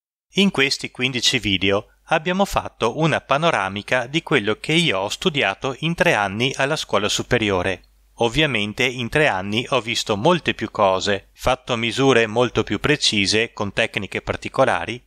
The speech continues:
fatto moltissimi calcoli su circuiti più complessi e studiato vari tipi di motori e generatori. A me è piaciuto tantissimo. Ma adesso è meglio fermarsi qui con l'elettrotecnica e passare a un altro argomento.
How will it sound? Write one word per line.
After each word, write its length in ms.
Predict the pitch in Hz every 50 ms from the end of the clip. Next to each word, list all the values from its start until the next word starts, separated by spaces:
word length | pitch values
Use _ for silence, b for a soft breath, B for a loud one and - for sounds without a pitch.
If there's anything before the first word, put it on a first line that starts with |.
| _ _
fatto 480 | _ - - - 131 123 - - 131 117
moltissimi 720 | 113 117 113 104 - - 156 - - - 123 110 117 104
calcoli 520 | - 117 110 107 107 95 - - 101 95
su 180 | 92 - - 117
circuiti 640 | - - - 110 101 - - - 123 117 - - 101
più 140 | - 110 98
complessi 800 | - 123 120 113 - 110 92 92 - - - - 127 123 - _ _ _
e 120 | - 139
studiato 640 | 135 - - 185 175 147 131 104 104 - - 139 127
vari 320 | 107 135 139 151 185 170
tipi 360 | - - 113 107 - - 139
di 140 | 117 117 123
motori 540 | 143 165 160 - 113 98 95 98 110 120 120
e 140 | - 131 113
generatori. 840 | 101 110 110 110 117 117 110 - - 131 117 107 101 98 85 - _ _ _ _ - -
A 100 | 123 104
me 180 | 101 110 120
è 60 | 120 -
piaciuto 420 | - 104 - - - - - 104
tantissimo. 880 | - 95 92 92 - 127 123 104 - - - 98 90 92 87 87 _ _ _ _ _ _ _ _ _ _ _ _ _
Ma 180 | - 160 170 180
adesso 520 | 180 135 98 95 - - - 120 117 120 -
è 120 | - 170
meglio 280 | 170 156 113 101 101 95
fermarsi 600 | - - 120 110 113 113 107 - - - 117 -
qui 240 | - 156 151 143
con 140 | - - 104
l'elettrotecnica 1000 | 101 101 98 101 - - 135 147 - 113 92 - - 110 107 - - 127 127 -
e 140 | - - 160
passare 800 | - - 196 - - - 110 95 87 90 104 127 139 - - -
a 100 | - - 175
un 100 | 190 170
altro 280 | 113 95 - - 107
argomento. 680 | 104 104 101 123 135 117 101 92 90 90 - 92 85